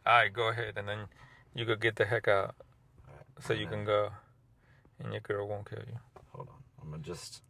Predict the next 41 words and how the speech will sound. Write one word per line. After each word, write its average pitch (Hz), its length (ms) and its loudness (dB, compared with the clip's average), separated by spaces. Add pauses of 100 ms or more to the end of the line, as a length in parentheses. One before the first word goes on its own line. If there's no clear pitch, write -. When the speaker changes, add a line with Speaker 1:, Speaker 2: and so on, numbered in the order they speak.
(200)
Speaker 2:
I'm 101 60 -6
Speaker 1:
You're 101 80 2
Speaker 2:
on 95 60 0
Speaker 1:
gonna 90 100 -6
Speaker 2:
the 82 60 -8
Poetry 90 480 -4
Foundation 73 640 -10
website. 80 500 -10 (120)
Speaker 1:
Uh, 95 160 -8
really? 110 380 6
I'm 113 140 8
so, - 340 -6 (200)
a 104 160 0
Poetry 113 560 0
Foundation 110 680 0
website, 110 520 -2
though? 147 200 -8 (140)
Speaker 2:
Yeah. - 60 -20 (500)
Speaker 1:
I'm 110 220 10
Speaker 2:
Here 139 100 6
we 117 60 6
Speaker 1:
assu-, - 60 4
Speaker 2:
go. 147 140 0 (340)
Speaker 1:
assuming 147 360 2
you 139 100 0
go 131 160 8
on 123 220 8
this 110 180 4
a 110 60 6
little 107 240 4
more 107 180 2
often 101 460 0 (460)
Speaker 2:
I've 85 160 -12
never 78 240 -12
been 76 140 -8
on - 40 -6
Speaker 1:
than 107 100 -2
Speaker 2:
this 104 100 2
Speaker 1:
I 101 100 2 (240)
Speaker 2:
website - 120 -14
before. - 240 -16